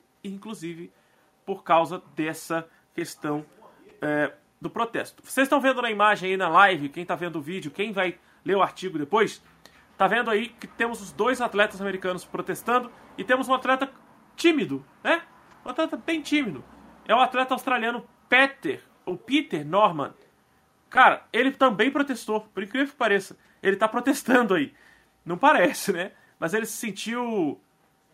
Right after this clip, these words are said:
é... Ele sentiu que não era legal. Não seria legal ele também levantar os braços. Não seria, porque não é uma causa dele. É o, então ele não levantaria os braços, mas ele decidiu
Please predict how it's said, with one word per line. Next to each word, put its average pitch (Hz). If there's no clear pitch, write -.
é... 151
Ele 214
sentiu 254
que 277
não 254
era 277
legal. 170
Não 190
seria 247
legal 196
ele 180
também 185
levantar 165
os 147
braços. 139
Não -
seria, 226
porque 233
não 240
é 262
uma 220
causa 196
dele. 135
É 160
o, 165
então 226
ele 247
não 262
levantaria 254
os 220
braços, 180
mas 170
ele 214
decidiu 220